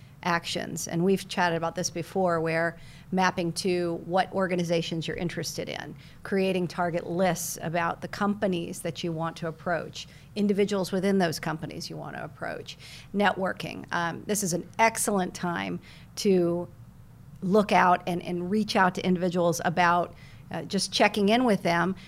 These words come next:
but also to try and assist someone else who is looking, um, because you, in turn, get the benefit of that network arrangement.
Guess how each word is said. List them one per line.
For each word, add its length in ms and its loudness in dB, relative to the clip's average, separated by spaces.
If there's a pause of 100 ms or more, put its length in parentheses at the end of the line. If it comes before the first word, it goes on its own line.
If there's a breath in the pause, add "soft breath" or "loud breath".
(160 loud breath)
but 120 2
also 500 4
to 180 -6
try 400 4
and 180 0
assist 540 -4
someone 500 0
else 380 0 (100)
who 160 0
is 160 -2
looking, 420 0 (440 loud breath)
um, 320 4
because 420 -2
you, 540 2 (240)
in 220 2
turn, 640 0 (440)
get 320 0
the 60 -2
benefit 500 0
of 120 -2
that 220 2
network 560 -2
arrangement. 720 -2